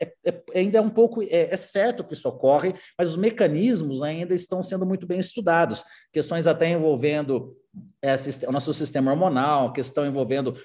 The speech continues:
hormônios tireoidianos. Então, ainda os mecanismos não são muito bem conhecidos, mas isso é fato que realmente acontece.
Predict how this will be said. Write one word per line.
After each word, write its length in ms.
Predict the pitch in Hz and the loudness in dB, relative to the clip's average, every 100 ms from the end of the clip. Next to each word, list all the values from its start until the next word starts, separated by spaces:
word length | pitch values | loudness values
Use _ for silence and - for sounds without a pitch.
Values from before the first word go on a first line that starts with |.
| - | -4
hormônios 340 | 135 139 143 | 0 0 -2
tireoidianos. 1040 | - 139 135 147 147 160 139 147 127 117 | -2 2 4 4 4 4 6 4 2 0
Então, 320 | 131 131 156 156 - - | -4 -2 -4 -4 -14 -6
ainda 200 | 160 165 | -2 0
os 60 | |
mecanismos 800 | 170 190 190 147 180 226 156 127 | 0 0 0 0 2 2 2 0
não 120 | 151 160 | -2 -4
são 160 | 180 175 | -4 -2
muito 220 | 196 175 | -4 -4
bem 340 | 135 156 156 - | -4 -6 -6 -4
conhecidos, 760 | 143 135 131 - 135 151 180 | 0 0 0 -2 0 0 0
mas 240 | 185 185 143 | 0 -2 -2
isso 280 | 170 - 202 - - | -4 -4 -8 -10 -4
é 80 | 175 | -4
fato 460 | - 175 214 - | 0 2 2 2
que 140 | - 135 | 0 2
realmente 340 | 143 156 156 | 2 2 -2
acontece. 540 | 165 190 190 143 131 | -2 -2 4 4 2